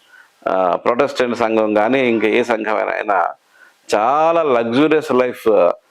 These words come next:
ఆ, లీడ్ చేసేటువంటి బిషప్స్ ఉన్నారు.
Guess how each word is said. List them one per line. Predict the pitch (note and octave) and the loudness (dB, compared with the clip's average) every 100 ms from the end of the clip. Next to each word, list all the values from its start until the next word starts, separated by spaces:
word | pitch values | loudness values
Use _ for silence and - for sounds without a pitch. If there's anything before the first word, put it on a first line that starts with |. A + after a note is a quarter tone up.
| _ _ _ - | _ _ _ -4
ఆ, | F#2+ G2 G2 F#2+ F#2 F2+ E2 F#2 F2 F2+ F2+ E2 E2+ D#2+ D#2+ D#2 - - F#2+ G2 F#2 | -2 0 0 2 2 0 0 0 0 -2 -2 -2 -2 -2 -4 -8 -8 -8 -10 -6 -4
లీడ్ | A2 D3 C#3+ C3 | -2 -2 -2 -2
చేసేటువంటి | B2+ B2 A2+ A2 G#2 G#2+ G#2 | -2 -2 0 -2 -2 -4 -2
బిషప్స్ | G2+ A2+ - A#2+ - | -4 -4 -4 -4 -4
ఉన్నారు. | F#2 D#2+ - | -4 -4 -6